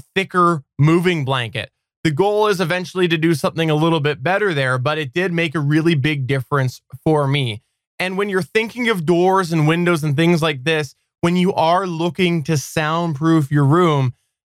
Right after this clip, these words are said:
these are some of the biggest troubles that you'll have.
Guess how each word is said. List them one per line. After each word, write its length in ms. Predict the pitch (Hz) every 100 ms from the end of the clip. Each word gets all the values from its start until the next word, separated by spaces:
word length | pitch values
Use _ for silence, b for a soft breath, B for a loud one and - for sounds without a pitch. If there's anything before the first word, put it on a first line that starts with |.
| -
these 340 | 147 196 190
are 360 | - 160 170 156
some 280 | - 170 170
of 140 | 147
the 100 | 139
biggest 580 | 113 127 160 170 160 -
troubles 540 | 151 156 156 151 135
that 240 | 135 139 127
you'll 220 | 139 127
have. 420 | 123 160 117